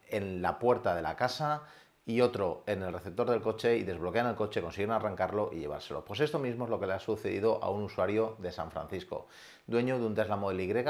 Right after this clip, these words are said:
prácticamente nuevo, que ha descubierto, o descubrió hace un par de días y lo publicó en Reddit, que por desgracia habían robado su coche, que duerme en la parte inferior de la casa, es un garaje abierto,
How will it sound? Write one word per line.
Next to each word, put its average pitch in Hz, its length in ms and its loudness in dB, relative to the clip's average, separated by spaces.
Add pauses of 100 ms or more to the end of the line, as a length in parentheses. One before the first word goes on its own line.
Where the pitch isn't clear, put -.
(100)
prácticamente 90 580 -2
nuevo, 127 440 4 (320)
que 156 420 6
ha 120 140 4
descubierto, 123 880 2 (260)
o 92 60 0
descubrió 101 360 -4
hace 113 100 -6
un 117 60 -4
par 110 160 4
de 107 120 0
días 92 320 -2
y 90 40 -6
lo 85 100 -2
publicó 95 560 2
en 82 180 -6
Reddit, 120 400 0 (300)
que 139 100 -2
por 147 160 2
desgracia 135 380 0
habían 127 180 2
robado 98 460 2
su - 320 0
coche, 104 480 0 (160)
que 117 180 4
duerme 120 440 2 (100)
en 104 180 0
la 92 160 2
parte 123 240 6
inferior 107 400 2
de 90 80 2
la 71 140 -2
casa, 127 300 0
es - 100 -6
un 101 80 -4
garaje 95 260 2
abierto, 98 480 0